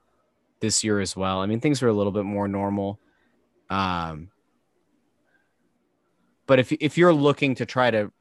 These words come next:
dramatically improve the outcome of your team, having a pick in the top fifteen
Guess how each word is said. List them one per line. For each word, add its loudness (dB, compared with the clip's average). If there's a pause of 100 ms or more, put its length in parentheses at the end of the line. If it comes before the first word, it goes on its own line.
(220)
dramatically 0
improve -2
the 0
outcome -4
of -8
your -8
team, -6 (1200)
having 2
a 0
pick -4
in -2
the -6
top -6
fifteen -8